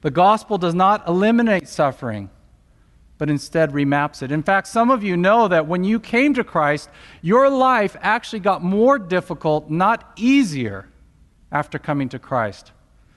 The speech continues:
I remember, uh, there was a young man, or a man who came to our church who I hadn't seen since high school.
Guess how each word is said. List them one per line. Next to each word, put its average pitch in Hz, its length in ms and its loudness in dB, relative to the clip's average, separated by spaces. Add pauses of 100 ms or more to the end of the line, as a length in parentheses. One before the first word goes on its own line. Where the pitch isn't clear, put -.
(380)
I 170 140 2
remember, 190 500 2
uh, 151 160 2
there 156 200 0
was 156 140 0
a 156 80 -2
young 175 280 0
man, 170 340 2
or 135 320 -2
a 139 60 -4
man 170 340 2
who 156 160 -8
came 202 300 -4
to 196 100 -6
our 160 140 0
church 170 380 -4
who 160 100 -2
I 170 100 0
hadn't 175 300 -4
seen 170 260 -6
since 143 240 -10
high 190 220 -4
school. 110 440 -10